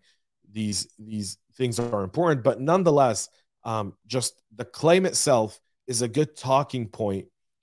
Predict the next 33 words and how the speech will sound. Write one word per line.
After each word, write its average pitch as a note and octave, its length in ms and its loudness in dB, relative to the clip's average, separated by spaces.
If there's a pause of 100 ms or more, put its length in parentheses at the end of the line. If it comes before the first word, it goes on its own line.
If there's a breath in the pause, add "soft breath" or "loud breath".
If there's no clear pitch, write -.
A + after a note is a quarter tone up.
(160)
across C3 440 2
the A2+ 100 -4
business G2+ 520 -4 (440)
to C3+ 240 -2 (480)
ask E3+ 380 2
the A2+ 100 -2
business, G#2 460 -4
"Where C#3+ 300 2
are B2 260 4
we?" G2 280 -4 (360)
Um, G#2 300 -2
and, A2+ 180 -4
and A2+ 160 -4
the A2+ 60 -6
kind C3+ 180 -2
of B2+ 60 -2
support C#3 340 0
and A#2 160 -4
budget A#2+ 300 0
you A2+ 160 -6
need A#2 200 -4
to A2 60 -8
get G#2+ 180 -2
to G#2+ 100 -2
a F#2+ 40 -4
quantum A2 580 -6 (140)
proof, G#2+ 440 -4 (500)
uh, G2+ 240 -4
encryption A#2+ 640 -2
within A2+ 280 -4
your G#2+ 220 0
own G#2 200 -2
organization. F2+ 840 -6